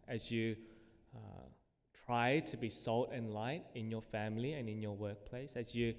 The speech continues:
have these conversations with people you know are living in sin, as you have these conversations with yourself, as you try to figure out what it, what it looks like for you to be a Christian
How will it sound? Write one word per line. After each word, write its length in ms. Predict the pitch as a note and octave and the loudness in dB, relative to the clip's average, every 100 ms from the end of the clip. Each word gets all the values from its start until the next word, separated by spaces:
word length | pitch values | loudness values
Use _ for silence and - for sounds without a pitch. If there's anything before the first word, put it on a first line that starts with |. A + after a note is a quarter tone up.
| - - | -6 -14
have 320 | - C3 C3+ | 2 4 6
these 220 | C#3 C3+ C3+ | 4 2 2
conversations 920 | C#3+ B2+ B2 - A#2 - C#3+ D#3+ - | -2 -2 -2 -2 -4 -4 -8 -8 -6
with 320 | G#2+ - - | -6 -6 2
people 360 | - A#2 A#2+ B2 | 6 6 6 0
you 220 | A2+ C3+ | 2 2
know 280 | C#3+ C3 C#3+ | 4 2 2
are 100 | A2+ | 2
living 500 | A2 B2 B2 A2 A2 | 2 2 4 2 0
in 160 | A#2 A2+ | -2 -2
sin, 480 | - - A2 C#3 - - - _ _ _ _ _ - | -2 -4 -4 -4 -10 -18 -20 _ _ _ _ _ 4
as 180 | C#3 E3+ | 4 8
you 140 | E3 D#3 - | 6 6 0
have 200 | - E3 | 2 6
these 200 | D#3+ D#3 | 6 6
conversations 600 | E3 E3 D#3 D3+ D#3+ B2+ | 2 2 2 0 2 2
with 140 | C3+ | 2
yourself, 720 | C3 A#2 - D3+ E3 G2 - - - - - - _ _ _ _ _ _ _ _ _ _ _ _ | 4 2 2 4 4 2 -6 -12 -16 -16 -18 -20 _ _ _ _ _ _ _ _ _ _ _ _
as 160 | C#3 A#2 | -4 6
you 120 | C#3 | 6
try 240 | - D#3+ C#3+ | 6 2 2
to 80 | |
figure 340 | A#2 - A2 G#2 | 2 0 2 4
out 180 | G2 - | 2 4
what 120 | - | 4
it, 100 | - - - - - - | 4 2 -4 -6 -6 -2
what 140 | A#2+ A#2 | 2 4
it 100 | A#2 | 4
looks 280 | C3+ B2+ | 2 2
like 160 | B2+ A#2 | 0 0
for 100 | A#2 | -2
you 340 | G#2 A#2 C3+ | 2 4 6
to 100 | B2 | 4
be 140 | G#2+ G#2+ | 2 0
a 80 | G2 | -2
Christian 520 | - G2 - F#2 | -6 -10 -10 -12